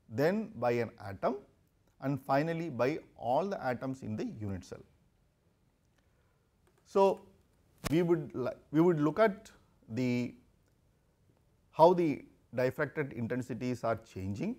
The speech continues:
by step by step, first by scattering by the electron, then by an atom and then by unit cell. Then we will look at the, the whole expression for the X-ray intensities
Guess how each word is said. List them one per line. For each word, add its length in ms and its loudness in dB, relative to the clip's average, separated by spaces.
by 140 2
step 320 -4
by 80 0
step, 260 -4
first 220 -2
by 460 0
scattering 560 -4
by 100 0
the 120 -4
electron, 380 -6
then 320 -4
by 160 -2
an 180 0
atom 460 -8
and 160 -4
then 160 -2
by 60 -2
unit 400 -4
cell. 160 -14
Then 300 6
we 120 2
will 120 4
look 200 0
at 180 2
the, 400 0
the 120 -4
whole 440 2
expression 680 -8
for 160 -2
the 340 -4
X-ray 420 -8
intensities 640 -8